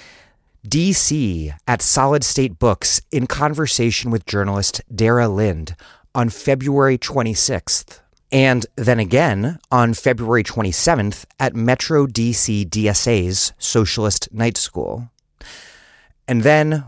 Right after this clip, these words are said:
Baltimore on February twenty-eighth at Red Emma's in conversation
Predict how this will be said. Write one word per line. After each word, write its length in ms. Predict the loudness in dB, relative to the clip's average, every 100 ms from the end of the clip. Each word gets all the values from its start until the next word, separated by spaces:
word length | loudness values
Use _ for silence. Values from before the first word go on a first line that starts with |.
| -2
Baltimore 720 | 2 2 2 -2 0 -2 -4 -2
on 140 | -2
February 540 | 0 0 0 2 0 0
twenty-eighth 640 | 0 0 2 0 -4 -10 -4
at 120 | -4 2
Red 240 | 2 2 0
Emma's 520 | -2 -2 -4 -4 -4 -10 -6
in 100 | -6
conversation 1000 | -4 -2 -2 -2 -2 -2 0 0 -2 -2